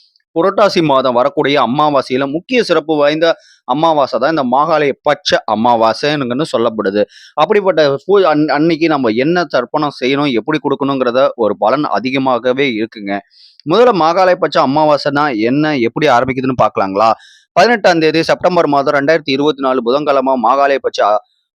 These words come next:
ஆ-, ஆரம்பம் ஆகி, எ-, அக்டோபர் மாசம் ஒண்ணாம் தேதி ரெண்டாயிரத்தி இருபத்தி நாலு இரவு பத்து முப்பத்தஞ்சுக்கு மேல திதி ஆரம்பிக்குது.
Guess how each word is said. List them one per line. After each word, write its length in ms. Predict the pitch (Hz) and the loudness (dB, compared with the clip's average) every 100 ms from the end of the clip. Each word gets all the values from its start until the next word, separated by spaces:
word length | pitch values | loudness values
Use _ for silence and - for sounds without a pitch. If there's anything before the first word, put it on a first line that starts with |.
| - | -2
ஆ-, 300 | 113 113 113 | 2 4 4
ஆரம்பம் 460 | 135 156 139 110 92 _ 101 | 4 2 0 -2 -6 _ -2
ஆகி, 360 | 113 120 110 135 - _ _ _ _ 120 | 0 0 -2 -2 -6 _ _ _ _ 0
எ-, 400 | 131 127 123 113 | 2 4 4 4
அக்டோபர் 460 | 139 - 240 208 170 | 2 2 2 2 0
மாசம் 260 | 160 165 | 0 0
ஒண்ணாம் 300 | 156 170 165 | 2 0 0
தேதி 140 | 160 160 | 2 2
ரெண்டாயிரத்தி 380 | 143 156 147 143 | 2 2 0 -2
இருபத்தி 260 | 147 147 143 | -4 -4 -2
நாலு 160 | 139 135 | -2 -2
இரவு 280 | 127 156 147 | 0 0 0
பத்து 280 | 107 - 175 | -2 -4 -4
முப்பத்தஞ்சுக்கு 680 | 160 156 147 135 135 120 117 | -4 -2 -2 -4 -8 -8 -4
மேல 160 | 156 - | -2 -2
திதி 220 | 135 143 | -2 0
ஆரம்பிக்குது. 580 | 113 120 123 98 104 95 | 2 0 -2 -8 -12 -12